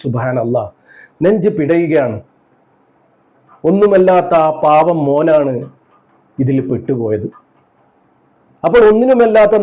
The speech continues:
നമ്മുടെ മക്കൾ ഇതിലൊക്കെ പെടാൻ സാധ്യതയുണ്ട്. പാവം പോലുള്ള മക്കളാണ്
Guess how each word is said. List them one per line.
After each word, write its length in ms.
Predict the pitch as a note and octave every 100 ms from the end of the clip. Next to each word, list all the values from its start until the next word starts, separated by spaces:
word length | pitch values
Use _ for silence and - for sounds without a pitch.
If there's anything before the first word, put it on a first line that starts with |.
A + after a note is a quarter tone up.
| F3
നമ്മുടെ 300 | F3+ A3 G#3+ E3+
മക്കൾ 280 | D#3+ - G#3+ F#3+
ഇതിലൊക്കെ 340 | F3+ E3+ F3 E3
പെടാൻ 240 | C#3 C#3+ C#3+ C#3+
സാധ്യതയുണ്ട്. 520 | A#2+ A#2+ A2+ G#2 G2 _ _ _ _ _ _ _ - _ D#3+
പാവം 300 | F3 G#3 G#3+
പോലുള്ള 380 | G3+ G3 F#3+ E3+ D#3+ D#3+ - C3
മക്കളാണ് 540 | C3+ - E3 D3 C#3